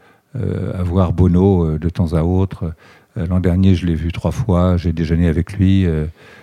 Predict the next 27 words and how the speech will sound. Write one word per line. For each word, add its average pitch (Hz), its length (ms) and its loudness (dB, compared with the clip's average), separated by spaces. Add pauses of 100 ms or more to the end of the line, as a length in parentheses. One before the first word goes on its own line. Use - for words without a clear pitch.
(180)
euh, 101 160 -4
ça 85 180 0
reste 92 340 0
quelqu'un 85 360 -2
de 82 80 2
proche, - 480 -2
euh, 80 180 -2
enfin 85 160 -6
de - 60 -6
proche. - 340 -6 (220)
C'est - 200 -14
pas 95 120 -12
un 90 240 -10
ami, 104 500 -2
euh, 87 40 -4
au 87 220 -6
sens 107 400 -2
où 104 80 -4
je 87 80 -8
l'appelle 87 280 -6
pas 92 140 -8
tous 95 140 -10
les 87 80 -8
huit 90 180 -8
jours, 92 380 -8
et 85 80 -10
cetera. 98 460 -6